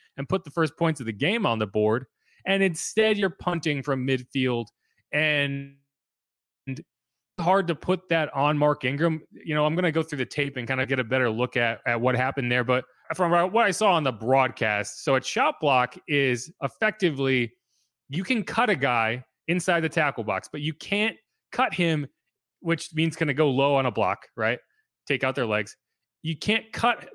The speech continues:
cut block if that defender is already engaged up high. And when you look at the replay, you'll see that Cesar Ruiz reaches out and puts his hand on the defender right as Mark Ingram goes into that cut,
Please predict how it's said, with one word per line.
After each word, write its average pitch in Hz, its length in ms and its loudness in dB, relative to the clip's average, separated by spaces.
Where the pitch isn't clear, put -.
cut 262 240 -2
block 139 400 2
if 180 140 -2
that 170 280 0
defender 208 460 4
is 165 100 4
already 165 280 6
engaged 135 560 2
up 147 120 -2
high. 98 260 -2
And 156 180 0
when 156 100 0
you 139 140 -2
look 175 180 -2
at 190 100 -2
the 180 60 -4
replay, 175 460 -2
you'll 147 100 0
see 156 280 -4
that 135 320 0
Cesar 196 420 0
Ruiz 202 220 0
reaches 165 340 0
out 190 240 2
and 135 140 -6
puts 151 180 -4
his 123 80 -4
hand 202 380 -2
on 220 140 0
the 233 40 0
defender 123 600 0
right 185 460 0
as 160 260 0
Mark 147 280 2
Ingram 131 240 0
goes 127 240 4
into 117 140 4
that 110 180 0
cut, 104 240 -6